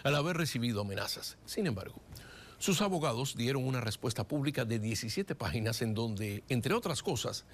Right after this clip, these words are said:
señalan que el principal responsable de la tragedia es el tirador. También dijo que al darse cuenta de que las balas atravesaban las paredes, trató de salvar a la mayor parte de las personas y afirmó que jamás se puso como líder del operativo.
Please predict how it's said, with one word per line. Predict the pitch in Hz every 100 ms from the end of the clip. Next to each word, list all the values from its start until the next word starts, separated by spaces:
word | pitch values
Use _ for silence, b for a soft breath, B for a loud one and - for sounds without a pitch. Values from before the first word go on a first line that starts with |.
| B B B
señalan | 165 160 240 214
que | 175
el | 151
principal | 110 120 135 135 214 175
responsable | 156 - 113 - 165 160
de | 123
la | 110
tragedia | - - 233 190 - B B B B -
es | 113
el | 127 98
tirador. | 113 151 233 - - B B -
También | 98 104 135 120
dijo | 131 151
que | 101 101
al | 95
darse | 127 - -
cuenta | 131 143 131
de | 110 104
que | - 113
las | 101
balas | - 202 175 -
atravesaban | 127 107 101 95 - 185 120
las | 98
paredes, | - 180 202 156 - B B B B
trató | - 92 - 185
de | 214
salvar | 180 170 143 95 - - - -
a | 101
la | 101
mayor | 95 101 120
parte | 117 117 110
de | 98
las | -
personas | - - - - - - B B
y | 165
afirmó | 170 143 147 220 B B -
que | 160
jamás | 113 110 196 - -
se | - -
puso | - 226 220 -
como | - 113 98
líder | 117 127 117 110
del | 113
operativo. | 110 113 107 107 -